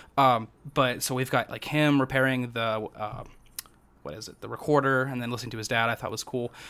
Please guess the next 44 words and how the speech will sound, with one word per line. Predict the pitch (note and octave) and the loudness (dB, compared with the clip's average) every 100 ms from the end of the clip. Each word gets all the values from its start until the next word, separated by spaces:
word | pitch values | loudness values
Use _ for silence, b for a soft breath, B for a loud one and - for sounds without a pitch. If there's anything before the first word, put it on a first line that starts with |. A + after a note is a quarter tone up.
| B | B
Mainly | D#3 F3 B3 C#4 C4+ | 4 8 8 8 8
it | A#3 D#3+ | 4 0
was | E3 | -2
the | - C#3+ | -2 -2
scene | - C#3+ C#3 | 2 4 4
with | B2 - _ | 2 -6 _
Batman, | A2+ A2+ F#2+ G2 - - | 2 2 0 -10 -12 -4
and | C3+ C3+ C3+ - - - - | 0 2 0 -2 -14 -14 -4
I | |
don't | E3 | -2
know, | C3 | -2
for | A2+ C3 | 0 -4
a | |
couple | A#2+ E3+ E3 F3 | 0 -2 2 0
reasons | D#3+ D#3 D#3 D3+ D3 C#3+ | 2 2 2 2 2 0
outside | - A#2+ - B2 | 0 0 0 0
of | B2 | 0
the | C3 | -2
Joker, | A#2+ C3 B2 C3+ C3 | -2 -2 0 0 0
like, | A#2 A2+ - b b b - | -2 -6 -12 b b b -2
we | E3+ | 0
did | C#3+ G3 A3+ D#3 B2+ | 2 2 2 -2 -2
literally | C3 C#3 C3+ | 0 2 0
just | A2+ - A2 A#2 - | -4 -2 -2 -2 -6
meet | G#2 G#2 A2 | -8 -10 -8
Slade | - - A#2+ | -8 -4 -6
Wilson, | A2 A2 B2 D3+ D#3 D#3+ - _ - | -4 -4 0 0 0 0 -4 _ -4
and | C3 | -2
so, | C3 C#3 C3 | 2 2 4
like, | B2 B2 | 2 -2
to | - | -2
introduce | C3+ - F3 E3+ | -2 2 2 2
him | F3+ F3 | 2 4
and | |
then | C#3 | 4
to | C3 A#2 | 2 0
immediately | G#2+ A2 A#2 A2+ A#2+ | -2 -4 -2 -2 0
have | A2+ A2+ | 0 0
him | B2 A#2 | -2 -4
on | A2 | 0
Batman's | A2 G#2 B2 B2+ B2 | 2 2 0 0 2
side, | C3+ C#3 C#3+ | 6 6 4
it's, | C#3 | 0
like, | D#3+ - | -2 -4